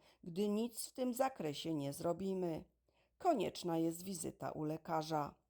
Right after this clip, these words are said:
Następna choroba przenoszona przez koty to toksoplazmoza. Chorobę tę wywołuje pierwotnia Toxoplasma gondii. Koty wydalają z kałem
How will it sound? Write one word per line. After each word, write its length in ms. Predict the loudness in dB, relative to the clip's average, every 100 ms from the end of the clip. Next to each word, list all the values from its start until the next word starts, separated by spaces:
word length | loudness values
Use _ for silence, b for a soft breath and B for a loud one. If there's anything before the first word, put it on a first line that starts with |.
| _ _ _ _ _ _ _ _ _ _ _ _ _ _ _ b b b b b b _
Następna 580 | 6 6 6 0 2 0
choroba 640 | 4 6 6 6 4 2 _
przenoszona 600 | -4 0 0 0 2 0
przez 280 | 0 -4 -4
koty 340 | 0 2 2 -4
to 420 | 2 2 2 -2
toksoplazmoza. 1200 | -6 -4 -4 -2 4 4 6 6 6 4 2 2 -8 _ _ _ _ _ _ _
Chorobę 600 | 0 6 6 6 4 0 2
tę 300 | 2 2 -2 b b -2
wywołuje 680 | 0 4 2 2 2 0
pierwotnia 760 | 2 4 4 2 -4 0 0 0 _
Toxoplasma 880 | 0 0 4 2 4 2 2 0 0
gondii. 680 | 2 2 2 2 0 -2 -10 _ _ _ _ _ _ _ _ _ _
Koty 540 | 2 2 2 0 2 -2 -4
wydalają 920 | 2 4 6 4 4 2 0 -2 -2
z 140 | -4
kałem 540 | 0 0 2 0 -4